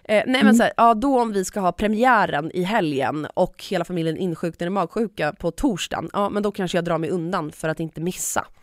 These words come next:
Speaker 1: Alltså att mitt jobb kräver att
Speaker 2: Ja, men
Speaker 1: jag är
Speaker 2: ja.
Speaker 1: där precis där och då. Ja, det är en grej. Men har man ett helt va-, jävla vanligt jobb,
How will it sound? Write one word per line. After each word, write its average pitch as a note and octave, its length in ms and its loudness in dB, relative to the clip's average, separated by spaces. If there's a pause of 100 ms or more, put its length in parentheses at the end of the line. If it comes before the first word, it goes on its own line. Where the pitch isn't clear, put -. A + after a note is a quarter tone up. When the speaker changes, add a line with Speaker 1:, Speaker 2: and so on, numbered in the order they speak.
(140)
Speaker 1:
Alltså F#3+ 200 0
att F3+ 200 2
mitt F#3 200 -4
jobb F#3+ 240 0
kräver D#3+ 320 2
att D#3+ 100 -2
Speaker 2:
Ja, F3+ 260 2
men E3+ 60 0
Speaker 1:
jag E3+ 100 2
är E3+ 40 4
Speaker 2:
ja. E3 120 6
Speaker 1:
där E3 80 2
precis D#3 280 -4
där D3+ 120 -2
och D#3+ 80 -2
då. E3+ 300 -2
Ja, F#3 220 0
det G#3+ 260 -4
är G#3 60 2
en D#3 200 -2
grej. F3 360 -4 (240)
Men G3+ 140 -2
har C4 160 0
man A#3+ 120 -4
ett A3 80 -10
helt A3 240 -4
va-, G3 160 -2
jävla F3+ 380 2
vanligt E3 440 -2
jobb, F#3+ 340 -4